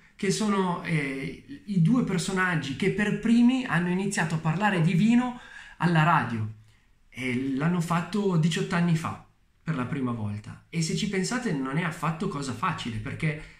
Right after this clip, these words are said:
il vino è un argomento che ha un linguaggio estremamente tecnico e professionale e renderlo comprensibile a un pubblico di massa come quello di una rete generalista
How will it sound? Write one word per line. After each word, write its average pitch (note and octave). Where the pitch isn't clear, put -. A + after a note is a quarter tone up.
il E3+
vino C4
è D#3
un D#3
argomento C#3+
che E3
ha C#3+
un C#3
linguaggio F3+
estremamente F3
tecnico F3+
e F3
professionale A#2+
e D#3+
renderlo A3
comprensibile D#3
a -
un C#3+
pubblico E3+
di C3+
massa G#2+
come C3
quello F3+
di D3+
una D3+
rete E3+
generalista F3